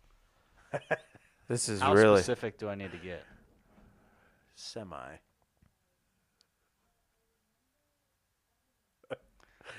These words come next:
Speaker 1: Did that clearly <laughs> answer your question?
Speaker 3: N-, kind of, actually.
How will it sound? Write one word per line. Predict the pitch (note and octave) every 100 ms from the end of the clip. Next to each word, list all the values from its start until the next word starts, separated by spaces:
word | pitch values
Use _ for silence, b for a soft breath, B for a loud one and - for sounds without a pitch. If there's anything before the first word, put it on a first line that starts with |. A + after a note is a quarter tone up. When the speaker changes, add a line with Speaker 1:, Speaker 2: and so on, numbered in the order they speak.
| B
Speaker 1:
Did | -
that | C3 C3+ -
clearly | A#2+ A#2 B2+ A2+
<laughs> | -
answer | C3 - C#3 -
your | B2
question? | - - - G2+ G#2+ A2+ -
Speaker 3:
N-, | - -
kind | A#2+ F3
of, | A2+ F2+
actually. | G#2 - - D#2+